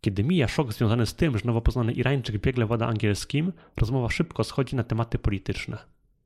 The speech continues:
Interlokutor ze zdumieniem przysłuchuje się opowieści o stereotypowych wyobrażeniach Iranu w Polsce jako kraju niebezpiecznego i zacofanego,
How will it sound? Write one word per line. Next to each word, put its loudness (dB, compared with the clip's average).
Interlokutor 0
ze 2
zdumieniem 0
przysłuchuje 0
się 0
opowieści -2
o 0
stereotypowych -2
wyobrażeniach -2
Iranu -2
w -18
Polsce -2
jako -2
kraju 0
niebezpiecznego -2
i -2
zacofanego, -2